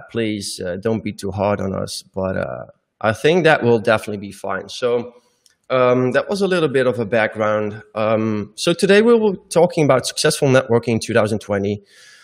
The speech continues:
Um, we wanted to look back on what we thought then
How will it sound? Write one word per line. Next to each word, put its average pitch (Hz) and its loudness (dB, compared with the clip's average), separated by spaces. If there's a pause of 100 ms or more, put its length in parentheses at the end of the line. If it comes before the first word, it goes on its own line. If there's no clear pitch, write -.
(240)
Um, 101 2 (640)
we 123 -2
wanted 143 2
to 117 -2 (1800)
look 123 0
back 117 2
on 120 0
what 135 2
we 123 -2
thought 117 -2
then 120 -2